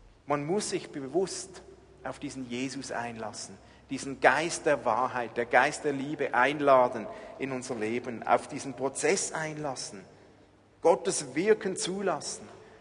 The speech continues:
Gottes Geist bewusst immer wieder einladen in unser Leben, auf ihn hören und an ihn, und ihn an uns heranlassen. Und dann wird er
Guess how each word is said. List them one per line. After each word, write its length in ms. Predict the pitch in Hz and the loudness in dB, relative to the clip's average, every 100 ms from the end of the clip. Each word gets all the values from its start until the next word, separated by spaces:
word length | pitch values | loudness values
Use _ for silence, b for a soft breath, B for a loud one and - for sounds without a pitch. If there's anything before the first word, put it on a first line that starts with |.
| - | 4
Gottes 480 | 202 220 208 - - | 6 6 2 -2 6
Geist 600 | 185 214 220 160 - - | 6 8 -2 -4 -4 0
bewusst 480 | 170 202 226 - | 2 2 0 -2
immer 280 | - 208 202 | -6 -2 0
wieder 220 | 185 175 | 0 0
einladen 600 | 131 156 175 165 156 151 | 0 0 2 2 2 0
in 120 | 151 151 | -4 -4
unser 260 | 147 143 | -4 -4
Leben, 480 | 131 127 143 131 107 B B B B | -2 -2 -2 -8 -12 B B B B
auf 220 | 131 131 | 0 0
ihn 200 | 139 135 | -4 -6
hören 480 | 117 135 160 165 160 B B B - | 0 2 2 0 -4 B B B -12
und 200 | 135 131 - | -10 -6 -2
an 200 | 135 147 | -2 -2
ihn, 260 | 151 147 139 - - - | -8 -10 -12 -20 -20 -10
und 160 | 143 | -10
ihn 180 | 156 156 | -8 -6
an 140 | 147 139 | -4 -4
uns 200 | 135 131 | -6 -4
heranlassen. 720 | 113 107 113 113 - - 98 | -2 -2 -2 -6 -6 -12 -12
Und 200 | 117 151 | 0 4
dann 280 | 151 170 | 4 4
wird 240 | 156 160 160 | 0 2 2
er 160 | 147 | 0